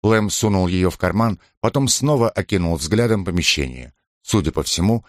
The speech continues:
Катинский здесь и жил, просто сейчас его не было.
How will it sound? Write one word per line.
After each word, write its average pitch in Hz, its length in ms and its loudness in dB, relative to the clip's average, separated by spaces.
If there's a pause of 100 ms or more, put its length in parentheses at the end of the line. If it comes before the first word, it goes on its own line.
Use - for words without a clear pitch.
(180)
Катинский 131 580 0
здесь 98 420 0
и 117 100 2
жил, 113 380 -2 (320)
просто 127 520 2
сейчас - 560 0
его 98 220 2
не 73 200 -2
было. 62 280 -8